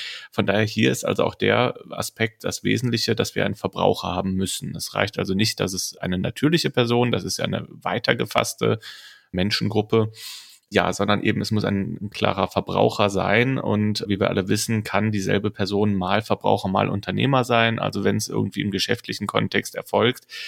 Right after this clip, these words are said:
diese Dienstleistung oder Inhalte digitaler Art zu buchen, dann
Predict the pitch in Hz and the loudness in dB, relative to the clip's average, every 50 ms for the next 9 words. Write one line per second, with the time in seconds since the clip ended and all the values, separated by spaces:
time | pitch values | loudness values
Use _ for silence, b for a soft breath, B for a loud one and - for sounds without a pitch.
0 | B B B B B - 113 113 104 104 110 107 104 107 - - - 107 92 104 | B B B B B 0 2 2 2 4 4 4 4 2 0 -2 -4 -4 -2 -2
1 | 107 117 - - - 107 104 104 - 104 104 - - - 98 95 95 - - - | -2 -2 -2 0 0 0 0 2 0 -2 -2 -2 0 2 2 2 2 2 0 -4
2 | - 110 107 107 104 104 101 101 101 - 98 98 - 101 104 95 - 101 98 101 | -4 -2 0 0 2 2 2 2 2 0 -2 -4 -4 -4 -4 -2 0 2 2 2
3 | - - - 104 104 - - - 98 98 107 110 110 104 - 110 101 101 101 98 | 2 2 2 0 0 0 -4 -6 -4 -2 0 0 0 0 0 -2 -2 0 0 0
4 | 98 101 101 - | 0 0 -2 -4